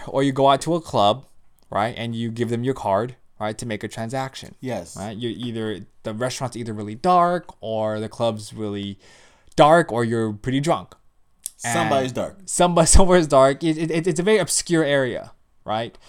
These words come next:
Speaker 1: Um, so you get the, so you get the receipt, and they come with two receipts usually, right? There's a merchant copy and a customer fucking copy, right? Sometimes you just sign. You don't know which one you're signing. You're just signing them, right?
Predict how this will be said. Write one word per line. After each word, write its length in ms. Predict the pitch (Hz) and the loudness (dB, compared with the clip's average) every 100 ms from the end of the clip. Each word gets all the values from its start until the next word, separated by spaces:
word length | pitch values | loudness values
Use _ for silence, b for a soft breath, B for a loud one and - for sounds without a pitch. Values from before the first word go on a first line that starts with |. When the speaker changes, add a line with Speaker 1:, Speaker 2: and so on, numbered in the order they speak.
| B B B | B B B
Speaker 1:
Um, 420 | 123 123 120 113 - | -2 0 0 -6 -4
so 160 | 143 | 0
you 240 | 135 131 131 | 0 0 0
get 300 | 160 160 - | 0 0 -2
the, 240 | 175 165 | -2 -2
so 120 | 139 | -2
you 160 | 143 139 | -2 -2
get 320 | 135 151 - | -2 -4 -4
the 120 | 165 | -6
receipt, 640 | 156 175 - 131 165 180 - | -2 -2 -2 -4 -6 -8 -8
and 100 | 135 | -6
they 60 | |
come 160 | 147 165 | -4 -2
with 120 | 185 | -2
two 120 | - | -2
receipts 360 | 202 190 247 - | -2 -2 -4 -4
usually, 380 | 147 131 107 120 | -6 -6 -8 -8
right? 420 | 107 113 143 - | -6 -6 -8 -8
There's 180 | 131 127 | -6 -4
a 40 | |
merchant 440 | 123 185 220 247 214 | 2 4 4 2 2
copy 500 | 226 226 247 240 b b b - | 4 4 -2 -6 b b b -10
and 140 | 135 | -6
a 60 | 127 | -6
customer 520 | - 220 202 175 147 | 4 4 4 0 -4
fucking 320 | - 127 131 | -4 -8 -8
copy, 460 | - 104 101 78 - _ - | -8 -8 -8 -12 -18 _ -12
right? 320 | 113 135 165 b b b b - | -10 -10 -14 b b b b -6
Sometimes 540 | - 285 233 226 208 | -4 -2 -2 -2 -2
you 80 | 220 | -2
just 240 | 214 202 | -2 -2
sign. 400 | 214 208 165 123 - _ _ - _ _ - _ _ _ | -4 -6 -8 -12 -16 _ _ -20 _ _ -20 _ _ _
You 60 | 247 | -6
don't 80 | |
know 80 | 277 | -2
which 120 | 196 | 0
one 140 | 165 160 | 0 -2
you're 80 | 151 | -2
signing. 220 | 156 170 | -2 -2
You're 60 | 190 | -2
just 160 | 190 | -2
signing 540 | - 196 185 151 123 123 _ | -2 -2 -4 -6 -8 -14 _
them, 300 | 127 113 98 - _ | -10 -8 -10 -18 _
right? 200 | 113 135 | -8 -8